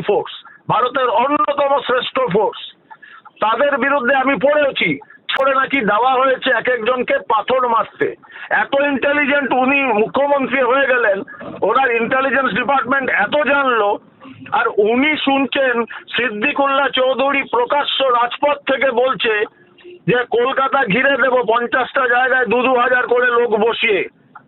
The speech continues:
একটা অ্যাকশন নিয়েছেন? কারণ ওনার দায়বদ্ধতা সন্ত্রাসবাদীদের উপর, ওনার দায়বদ্ধতা সেই মানুষগুলোর উপর যারা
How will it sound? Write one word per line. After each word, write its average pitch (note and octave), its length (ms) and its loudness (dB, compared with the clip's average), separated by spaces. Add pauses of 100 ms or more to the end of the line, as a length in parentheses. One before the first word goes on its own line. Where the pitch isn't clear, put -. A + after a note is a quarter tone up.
(240)
একটা A#3+ 360 -2
অ্যাকশন C4+ 440 0
নিয়েছেন? C#4 520 0 (880)
কারণ C4 420 2 (120)
ওনার A#3 260 2
দায়বদ্ধতা A#3+ 960 0 (240)
সন্ত্রাসবাদীদের A3 1080 0
উপর, A3 400 0 (300)
ওনার B3+ 380 2
দায়বদ্ধতা A#3+ 1040 0 (400)
সেই D4+ 200 2
মানুষগুলোর A#3+ 720 0
উপর B3+ 420 0
যারা G3+ 340 2